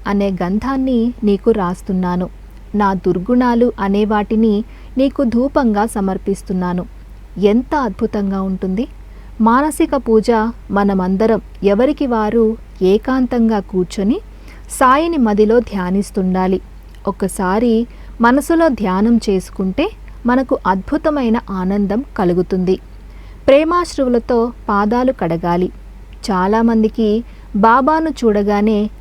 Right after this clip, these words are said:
కంటిధార అలా కారుతూ ఉంటుంది. అది బాధతో వచ్చినటువంటిది కాదు, సంతోషంతో వచ్చినటువంటిది కాదు,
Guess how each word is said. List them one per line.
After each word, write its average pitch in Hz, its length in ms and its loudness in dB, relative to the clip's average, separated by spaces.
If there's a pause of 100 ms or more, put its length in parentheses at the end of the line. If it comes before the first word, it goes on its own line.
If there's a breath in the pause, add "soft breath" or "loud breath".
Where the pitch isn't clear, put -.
కంటిధార 208 720 -2 (220)
అలా 208 280 2
కారుతూ 202 580 0
ఉంటుంది. 180 500 -2 (600 loud breath)
అది 269 180 4
బాధతో 240 600 2
వచ్చినటువంటిది 202 840 0
కాదు, 180 400 -4 (600 soft breath)
సంతోషంతో 262 840 0
వచ్చినటువంటిది 202 920 0
కాదు, 180 380 -4